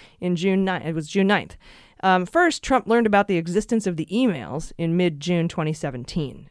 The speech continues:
uh, a year later, which was the same week that Trump asked Lewandowski to tell Sessions to limit the investigation to future election interference. Um, for these emails, uh, we reach back into Volume One, Section four A, uh, and a senior administration official becoming aware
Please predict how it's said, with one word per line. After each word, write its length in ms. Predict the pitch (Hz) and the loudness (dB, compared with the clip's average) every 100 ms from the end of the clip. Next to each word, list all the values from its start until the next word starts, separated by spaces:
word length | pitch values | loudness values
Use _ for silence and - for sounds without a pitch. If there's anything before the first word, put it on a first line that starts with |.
| - | -14
uh, 40 | 139 | -12
a 40 | |
year 220 | 127 160 143 | -8 -4 -4
later, 260 | 120 104 - - - - | -6 -12 -18 -20 -14 -6
which 140 | 175 | -2
was 140 | 190 | 0
the 80 | 160 | 0
same 320 | 175 220 254 | 0 4 4
week 320 | 185 120 147 - | 4 0 -4 -4
that 160 | 165 | -4
Trump 260 | - 175 165 | 0 -2 0
asked 240 | 165 165 - | -2 -2 2
Lewandowski 560 | 180 170 170 190 - | 2 4 2 2 -2
to 60 | 160 | -6
tell 200 | - 165 | -2 -2
Sessions 400 | 156 147 156 156 | -2 -4 -4 -4
to 80 | 165 | -2
limit 220 | 151 143 | -2 -2
the 120 | 143 | -4
investigation 580 | 139 131 123 135 131 151 | -6 -6 -6 -6 -6 -6
to 40 | 147 | -8
future 360 | - 131 147 | -8 -6 -4
election 340 | 139 202 208 170 | 0 0 0 -2
interference. 580 | 139 - 135 110 123 - - - - _ - | -4 -8 -10 -12 -16 -18 -20 -20 -20 _ -2
Um, 280 | 175 180 180 | 2 2 2
for 160 | 220 | 0
these 280 | 214 320 269 | 2 2 2
emails, 600 | 202 185 147 82 196 - - _ - - | 0 0 -2 -4 -6 -8 -18 _ -20 -4
uh, 160 | 160 165 | 2 4
we 80 | 185 | 4
reach 240 | 226 226 | 2 2
back 200 | 240 240 | 2 4
into 140 | 240 220 | 4 6
Volume 440 | 196 208 208 196 | 6 6 6 4
One, 280 | 165 120 143 | 2 -2 -6
Section 520 | - 156 - 165 165 | -6 -6 -4 -4 -4
four 580 | - - 165 139 135 135 170 | -4 -2 0 0 -4 -6 -4
A, 340 | 147 104 - - - - _ - | -4 -6 -14 -18 -20 -20 _ -6
uh, 200 | 151 143 | -4 -2
and 120 | 156 | -2
a 60 | 160 | -2
senior 340 | - 202 202 | 2 4 6
administration 600 | 190 185 175 - 185 175 | 4 2 0 0 0 0
official 320 | 160 160 151 | -2 -4 -4
becoming 380 | 143 156 175 156 | -6 -4 -2 0
aware 520 | 156 165 202 185 170 | 0 2 4 4 2